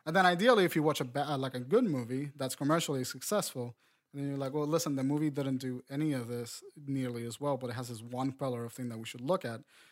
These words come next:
And I feel like that's good critiquing. And I feel like we lose that when we add things like Criterion Collection and commercially, you know, successful or commercially bad. Like, how many people have you had a conversation with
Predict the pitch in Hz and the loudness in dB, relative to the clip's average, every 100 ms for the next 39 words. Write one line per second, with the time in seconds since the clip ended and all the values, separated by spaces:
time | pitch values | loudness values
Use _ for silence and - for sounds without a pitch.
0 | _ - 151 208 196 156 143 123 143 127 | _ -4 -2 4 2 4 -2 0 -2 -2
1 | 113 131 113 107 139 160 151 196 180 160 | -8 -8 -8 -4 2 2 4 2 4 0
2 | 131 139 143 - 117 110 _ _ _ _ | 0 0 0 -2 -8 -10 _ _ _ _
3 | 139 139 131 135 139 - 143 127 123 117 | -8 -6 -2 -2 -4 -6 -6 -4 -4 -6
4 | 107 110 _ _ 110 - 180 139 123 113 | -12 -14 _ _ -6 0 2 0 -2 -8
5 | 110 - 110 113 117 113 110 _ _ _ | -10 -12 -16 -14 -12 -12 -14 _ _ _
6 | _ - 127 135 - 139 135 127 127 - | _ -6 -4 -4 -4 -4 -4 -4 -6 -12
7 | _ _ _ _ 139 127 113 110 - - | _ _ _ _ -8 -6 -6 -12 -12 -10
8 | - 147 131 120 110 123 120 123 117 139 | -2 -2 -2 -8 -10 -10 -10 -10 -6 -4
9 | 127 120 - 170 196 190 180 156 143 135 | -4 -6 0 2 2 0 0 2 2 2
10 | 135 131 131 123 135 127 123 113 | 0 -2 -6 -4 -4 -4 -6 -8